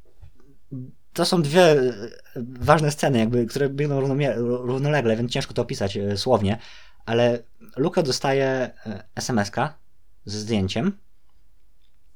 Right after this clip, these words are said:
i z podpisem: „Saz jest w mojej skrzyni na, do szycia”.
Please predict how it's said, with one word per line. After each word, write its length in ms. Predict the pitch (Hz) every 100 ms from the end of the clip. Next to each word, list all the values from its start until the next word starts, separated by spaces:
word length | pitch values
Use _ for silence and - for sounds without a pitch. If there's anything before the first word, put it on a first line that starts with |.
| - - - - -
i 380 | 117 120 123
z 60 | 117
podpisem: 640 | 107 - 143 - 127 127 135 - - - - - - - - -
„Saz 440 | - 147 151 170
jest 200 | 143 120
w 40 | 120
mojej 560 | 131 135 131 123 120 107
skrzyni 500 | - - 127 117 110
na, 60 | 101
do 240 | 101 110
szycia”. 320 | - 95 85